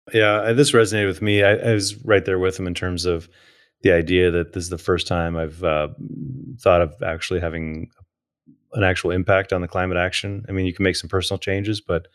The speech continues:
just the magnitude of the problem is, uh, be-, beyond any individual's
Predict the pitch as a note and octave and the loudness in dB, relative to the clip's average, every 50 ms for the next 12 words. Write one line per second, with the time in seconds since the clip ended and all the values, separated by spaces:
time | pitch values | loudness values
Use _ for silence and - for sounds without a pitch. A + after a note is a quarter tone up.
0 | _ _ _ _ _ _ _ _ _ _ _ _ - F#2+ F2 - - F2+ F2 E2+ | _ _ _ _ _ _ _ _ _ _ _ _ 2 2 2 2 0 2 2 4
1 | E2+ F2 F2 F2 D#2+ - F#2 D#2+ E2 D#2+ D#2 - E2+ E2 E2 E2 D#2+ D#2+ D#2+ D#2 | 2 2 0 -2 -2 -2 -2 -2 -2 -4 -2 2 2 4 4 2 0 -2 -4 -4
2 | D2+ D2 - E2 D#2 D2+ D2+ D2+ D2+ D#2 F#2 - - F#2+ E2 D#2+ F#2+ F#2+ F2+ F2 | -4 -4 -2 0 0 0 0 -2 -2 -4 -4 0 2 2 2 2 2 2 2 0
3 | F2 F2 E2+ E2 E2 E2 E2 E2 - - B2 G2 E2 E2 D#2 F2 E2 E2 F2+ E2+ | 0 -2 -4 -4 -4 -6 -6 -6 -8 -6 -4 -4 -4 -2 -2 -4 -4 -4 -6 -6
4 | D#2 D#2 D#2 E2 - - - - | -4 -6 -6 -6 -8 -10 -10 -10